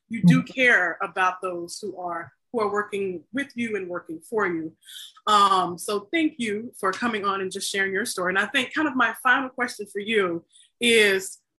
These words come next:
Speaker 1: what do you do for Lisa time? What is something you do to kind of, like,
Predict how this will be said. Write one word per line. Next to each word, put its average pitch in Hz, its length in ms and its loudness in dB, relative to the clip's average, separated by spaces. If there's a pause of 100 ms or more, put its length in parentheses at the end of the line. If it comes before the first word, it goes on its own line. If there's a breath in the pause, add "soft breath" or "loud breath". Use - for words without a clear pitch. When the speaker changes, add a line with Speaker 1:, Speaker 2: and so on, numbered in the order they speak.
(140)
Speaker 1:
what 285 160 2
do 359 80 6
you 370 120 6
do 330 140 4
for 294 140 -2
Lisa 302 340 0
time? 180 220 -4 (340)
What 233 160 2
is 277 140 4
something 262 340 0
you 269 240 4
do 180 280 4 (800)
to 247 460 2 (100)
kind 233 140 6
of, 226 140 0
like, 208 380 4